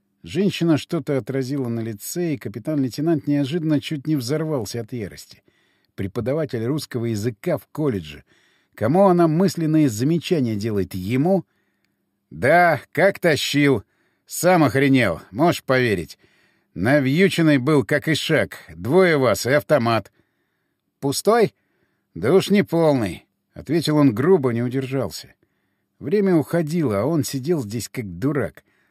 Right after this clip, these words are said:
с одной извилиной от фуражки. «Ты сможешь встать?» — прямо спросил капитан-лейтенант курсанта. Тот посмотрел с некоторым удивлением, возможно, считал, что теперь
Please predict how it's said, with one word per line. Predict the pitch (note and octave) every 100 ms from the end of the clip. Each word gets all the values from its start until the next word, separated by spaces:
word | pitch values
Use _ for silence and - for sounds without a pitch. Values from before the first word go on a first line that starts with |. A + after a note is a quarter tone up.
| _
с | - G#2+
одной | G#2+ F3 C#3+
извилиной | G2 B2+ D3 A2+ G2+
от | F#2+
фуражки. | - B2 F2+ - - - _ _ _ _ _ _ _ _ _ _ _ -
«Ты | B2 D3+ D3 -
сможешь | - D#3+ F#3 D3+ A2+
встать?» — | - - C3+ F2 - _ _ _ _
прямо | - D3 D3+ B2
спросил | B2+ A#2+ D3 A#2+
капитан-лейтенант | A2+ G#2+ C#3 B2 A#2 B2+ B2+ A2
курсанта. | - A2+ - E2 C#2+ - _ _ _ _ _ _ _
Тот | F#3 D3
посмотрел | C#3+ - D#3 F3+ F3+ C#3+
с | D3+
некоторым | C#3+ - C3
удивлением, | C3 A#2+ C3+ F3 D3 G2 F2+
возможно, | F#2 A#2+ C3+ A#2+
считал, | G#2 - A#2+ D3+
что | A#2 G#2+
теперь | G2 G#2 D3 B2